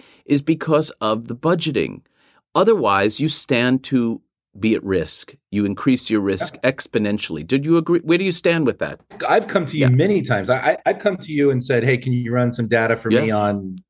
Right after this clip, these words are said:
Speaker 2: comps? Can you run some data for me on scores? Can you run some data
Speaker 1: Right.
Speaker 2: for me on, and titles?" You and I,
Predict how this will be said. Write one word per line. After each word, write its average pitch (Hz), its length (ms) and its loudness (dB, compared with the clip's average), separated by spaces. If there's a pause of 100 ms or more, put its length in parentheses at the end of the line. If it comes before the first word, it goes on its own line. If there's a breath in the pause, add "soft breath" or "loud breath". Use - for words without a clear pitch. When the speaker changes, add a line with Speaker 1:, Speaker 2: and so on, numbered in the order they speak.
Speaker 2:
comps? - 540 -2
Can 113 140 0
you 104 80 -2
run 113 160 2
some 113 120 -4
data 110 260 2
for 113 120 -4
me 110 120 2
on 104 240 0 (880 soft breath)
scores? 120 680 2
Can 120 160 -6
you 110 120 -2
run 113 180 -4
some - 160 -20
data 110 240 4
Speaker 1:
Right. 135 80 2
Speaker 2:
for 104 60 -4
me 107 180 -2
on, 101 240 -4
and 107 220 -8 (180)
titles?" 151 640 -2
You 135 140 2
and 151 100 2
I, 147 80 2